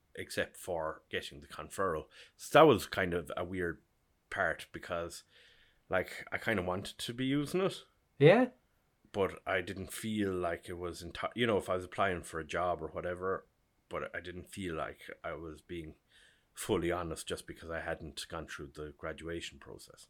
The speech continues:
Speaker 2: That's very, uh, honest of you. Fair play. I would have started using it as soon as I was confirmed that I'd be graduating.
Speaker 1: And sometimes when I was in, just in bad old form, I'd write it down for the hay.
Speaker 2: Ah,
Speaker 1: You know.
Speaker 2: that's really sweet.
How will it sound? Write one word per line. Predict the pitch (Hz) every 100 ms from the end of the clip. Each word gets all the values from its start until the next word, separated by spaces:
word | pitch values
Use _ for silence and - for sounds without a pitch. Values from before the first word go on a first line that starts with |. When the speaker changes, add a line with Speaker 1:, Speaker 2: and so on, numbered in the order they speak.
| _ _ _ _ _ _ -
Speaker 2:
That's | 226 147
very, | - 123 110 104 101 - 123
uh, | 107 101 110 -
honest | 117 110 -
of | 117 120
you. | 151
Fair | 147 117
play. | - 120 143 143 -
I | 135
would | 127 120
have | 113 104 - _ _ _ -
started | 120 113 107
using | 110 117 110
it | 113
as | 110 104
soon | 120 117
as | 107
I | 104 104 101 - _ -
was | 127 104
confirmed | 120 107 110 110
that | 107
I'd | 107 98
be | 110
graduating. | 110 104 104 104 123 139 - _ _ _ _ _ -
Speaker 1:
And | 208
sometimes | 240 180 123 101
when | 98
I | 90
was | 87
in, | 90 85
just | 104 -
in | 87
bad | 90 90 82
old | 82 80
form, | - 92 90 85 - _ - - _ -
I'd | 90 90
write | 87 85
it | - -
down | 76 76
for | - 71
the | 73
hay. | 78 78 80 - _ _ _
Speaker 2:
Ah, | 196 143 113 107
Speaker 1:
You | 113
know. | 113
Speaker 2:
that's | - 123
really | 117 110
sweet. | 101 - 107 98 95